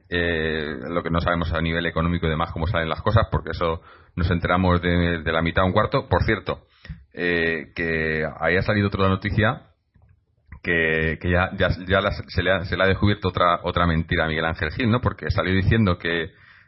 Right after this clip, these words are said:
que el único jugador que tenía fondo de inversión, que estaba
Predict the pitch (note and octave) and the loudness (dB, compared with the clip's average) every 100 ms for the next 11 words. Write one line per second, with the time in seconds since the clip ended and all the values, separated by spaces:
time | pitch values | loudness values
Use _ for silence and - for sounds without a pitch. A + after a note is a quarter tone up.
0 | - F2+ G2 G#2+ G2+ G#2+ G#2 G#2+ G#2 G#2 | -4 2 4 4 4 4 4 2 -2 0
1 | G#2 G2+ G2+ F#2 G#2 G2+ G2 F#2+ F2+ A#2 | 2 2 2 2 0 0 0 0 0 0
2 | F#2 D#2 - - - F#2+ G2 | 0 -2 -8 -14 -12 -2 2